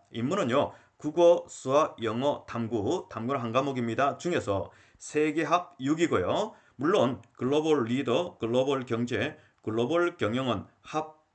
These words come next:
오가 돼야 된다라는 겁니다. 자, 자연은요, 국어, 수학, 영어,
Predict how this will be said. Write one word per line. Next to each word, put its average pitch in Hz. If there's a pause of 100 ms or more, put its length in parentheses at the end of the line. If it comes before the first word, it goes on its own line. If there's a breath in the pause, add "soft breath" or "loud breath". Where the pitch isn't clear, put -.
(180)
오가 113
돼야 147
된다라는 104
겁니다. 104 (280 loud breath)
자, 98
자연은요, 147 (200)
국어, 156
수학, 143
영어, 139